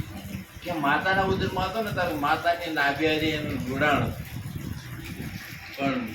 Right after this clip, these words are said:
જન્મ થયા પછી તારે કે નાભીનું જોડાણ કપ-, કપાઈ ગયું.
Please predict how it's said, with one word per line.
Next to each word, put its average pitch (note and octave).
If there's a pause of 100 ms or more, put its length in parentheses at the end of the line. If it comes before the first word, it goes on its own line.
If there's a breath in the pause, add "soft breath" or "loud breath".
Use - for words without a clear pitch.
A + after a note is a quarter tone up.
(360)
જન્મ D3+
થયા D3
પછી D3
તારે C3
કે C3+
નાભીનું C3
જોડાણ C3+
કપ-, - (240)
કપાઈ E3
ગયું. B2+